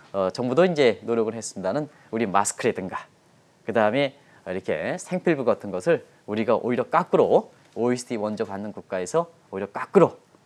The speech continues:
이번에 마스크 같은 것도 수출도 했었습니다는 마스크 같은 것도 이렇게 어려운 국가일수록 이렇게 했던 것도 한국이 국제사회의 국격을 높이는 데 굉장히 높은 일조를 했다. 그런,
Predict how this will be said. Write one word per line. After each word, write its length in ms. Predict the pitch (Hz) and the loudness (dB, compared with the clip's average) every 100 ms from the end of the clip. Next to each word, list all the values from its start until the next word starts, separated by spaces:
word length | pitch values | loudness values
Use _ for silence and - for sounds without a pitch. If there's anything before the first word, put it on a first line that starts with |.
| _ - | _ -8
이번에 240 | 107 104 | -4 -4
마스크 380 | 98 98 - 98 | -4 -6 -6 -10
같은 200 | 95 95 | -10 -10
것도 240 | 90 - | -4 -2
수출도 420 | - - - - 113 - - | -2 -2 -6 -4 -6 -8 -14
했었습니다는 640 | 123 - - 98 90 143 165 _ _ - | -12 -12 -10 -8 -6 -8 -12 _ _ -10
마스크 400 | 90 90 - 101 | -8 -8 -8 -8
같은 260 | 98 101 | -8 -8
것도 300 | 90 87 156 | -6 0 0
이렇게 340 | 110 - 85 78 | 0 -6 -10 -8
어려운 320 | 101 104 98 | -6 -6 -8
국가일수록 540 | - 92 87 - 95 | -10 -8 -8 -8 -10
이렇게 240 | 87 85 90 | -10 -12 -16
했던 180 | - 82 | -14 -14
것도 360 | 82 139 156 _ _ _ - | -8 -6 -6 _ _ _ -12
한국이 360 | 110 107 113 | -8 -6 -8
국제사회의 540 | - 90 101 - 98 117 | -10 -10 -10 -8 -8 -8
국격을 320 | 113 160 147 | -2 2 2
높이는 320 | 123 151 151 | 2 -2 0
데 320 | 107 92 190 - - _ _ | 2 0 -2 -6 -20 _ _
굉장히 220 | - 95 92 | -10 -8 -6
높은 300 | 90 - 95 | -8 -8 -8
일조를 320 | 92 95 85 | -8 -10 -10
했다. 560 | 90 - 85 80 76 - _ _ - - | -12 -10 -8 -10 -16 -20 _ _ -20 -6
그런, 340 | - 147 180 | 4 4 4